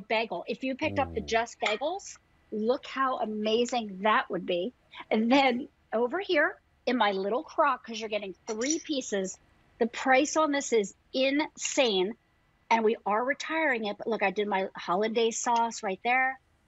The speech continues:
Speaker 1: right on top. And I'm able to heat this up in the microwave. I made everything in the microwave. And now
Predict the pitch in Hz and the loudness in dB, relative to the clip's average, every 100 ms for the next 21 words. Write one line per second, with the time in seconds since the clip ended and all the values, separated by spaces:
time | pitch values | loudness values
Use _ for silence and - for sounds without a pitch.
0 | _ 233 220 202 240 269 - 220 202 214 | _ -2 0 0 0 0 0 -2 -2 0
1 | 220 208 190 175 - 185 214 247 269 294 | 0 0 -2 -6 -6 -6 -4 -2 0 2
2 | 294 294 294 247 214 - 214 202 196 202 | 2 0 0 0 -2 -2 -2 -2 -2 -4
3 | 208 240 233 262 247 240 240 233 247 226 | -2 -4 -4 -8 -6 -2 0 0 0 0
4 | 202 196 _ - - _ 214 214 220 220 | 0 -2 _ -20 -20 _ 2 2 0 0
5 | 208 202 | 2 2